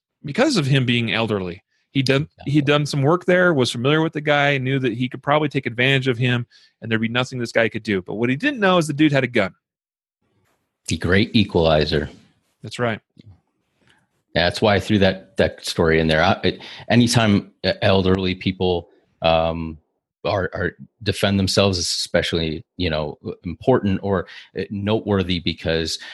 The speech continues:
Speaker 2: um, there are a lot, you know, i-, we saw, uh, legislation that was passed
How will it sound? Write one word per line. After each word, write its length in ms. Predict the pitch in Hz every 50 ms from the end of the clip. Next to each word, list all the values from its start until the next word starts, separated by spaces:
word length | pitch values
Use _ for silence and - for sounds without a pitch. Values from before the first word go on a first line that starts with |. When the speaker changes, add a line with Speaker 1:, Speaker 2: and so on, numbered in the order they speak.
| - -
Speaker 2:
um, 200 | 82 78 82 85
there 140 | 87 92 85
are 40 | 85
a 80 | 90 87
lot, 400 | 87 90 92 92 92 90 - - - - - -
you 60 | 104 95
know, 200 | 92 87 - - -
i-, 140 | - - - -
we 140 | 98 98 98
saw, 580 | 92 - - 98 95 95 95 92 90 90 90 85 - - - - -
uh, 200 | - 95 92 90
legislation 800 | 87 87 98 104 95 98 - - 104 92 92 - - 98 95 92
that 120 | 95 92
was 160 | - 87 87 -
passed 640 | - - - 85 85 87 87 - - - - -